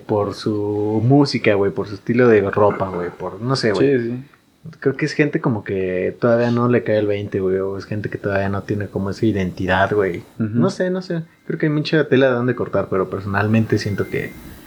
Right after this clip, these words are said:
Speaker 1: gente que se guía, güey, o que tira mucho hate por lo que escuchas o por lo que vistes o por lo que eres, güey.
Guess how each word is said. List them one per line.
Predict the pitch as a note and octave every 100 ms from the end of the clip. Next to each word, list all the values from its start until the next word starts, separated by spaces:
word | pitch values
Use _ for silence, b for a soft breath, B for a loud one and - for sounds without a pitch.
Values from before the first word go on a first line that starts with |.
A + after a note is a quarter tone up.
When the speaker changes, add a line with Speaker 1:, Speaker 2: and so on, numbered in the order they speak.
| - -
Speaker 1:
gente | B2+ B2 C3+
que | C3+ A#2 A2 G#2+
se | F#2+ G#2+
guía, | G#2+ B2+ C3+ A#2
güey, | G#2+ G2+ F#2+
o | F#2
que | - F#2+ G2 - -
tira | A#2+ B2
mucho | B2 B2 A#2 -
hate | A#2 A#2 - -
por | G2+ F#2+ F#2 - _
lo | A2 A2
que | G#2
escuchas | - A#2+ A#2+ A2+
o | G#2+
por | G#2+ G2
lo | F#2+
que | -
vistes | F#2+ A2 A2+ G#2+
o | G2
por | - F#2
lo | F#2
que | -
eres, | G#2+ A#2+ C3
güey. | -